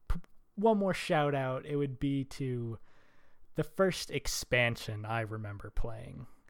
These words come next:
which would be the expansion for Red Alert two. It was, uh, Red Alert two: Yuri's Revenge. This was, uh, if anyone's not familiar with Red Alert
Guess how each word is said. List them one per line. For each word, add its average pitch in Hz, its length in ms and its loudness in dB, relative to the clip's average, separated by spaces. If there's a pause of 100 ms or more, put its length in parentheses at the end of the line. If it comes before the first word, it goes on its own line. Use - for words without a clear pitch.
(400)
which - 280 -8
would 117 220 -6
be 113 600 -2 (220)
the 117 100 -8
expansion 139 540 -2
for 113 320 -4
Red 120 220 4
Alert 147 340 4
two. 202 360 2 (440)
It 131 60 -6
was, 120 220 -2
uh, 110 100 2
Red 120 180 6
Alert 151 260 4
two: 170 260 4
Yuri's 143 680 2
Revenge. 139 840 0 (880)
This - 220 2
was, 160 240 2
uh, 127 540 2
if 123 100 -12
anyone's 139 280 2
not 131 100 0
familiar 147 400 4
with 131 240 0
Red 131 180 0
Alert 190 400 2